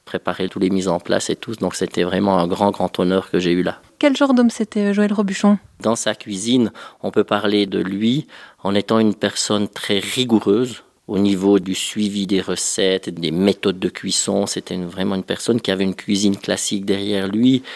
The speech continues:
Speaker 1: qui le motivait. Et il a su reprendre des anciennes recettes et de les aménager au goût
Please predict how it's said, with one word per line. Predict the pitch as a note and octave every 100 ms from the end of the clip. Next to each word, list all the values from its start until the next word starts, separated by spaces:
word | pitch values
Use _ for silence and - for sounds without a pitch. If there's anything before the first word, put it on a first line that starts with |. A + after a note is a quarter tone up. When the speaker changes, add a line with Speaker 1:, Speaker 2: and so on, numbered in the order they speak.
| - _
Speaker 1:
qui | - G#2+
le | G#2 G2 G2 F#2+ F#2+
motivait. | G#2 G2 - G2 G#2 C3+ - - -
Et | - G#2
il | G#2+
a | G#2
su | G#2+ - - D3
reprendre | C3+ B2 A#2+ - B2 A2+
des | G#2 G#2+
anciennes | A2 - G2+
recettes | G2 F#2+ - D3 D#3
et | A#2
de | G#2+
les | G#2+ G#2 G2+ G#2
aménager | G#2+ G#2 G2 F#2+ G2+ A2+ A#2 A2+
au | F#2 G2+
goût | G2+ A#2 C3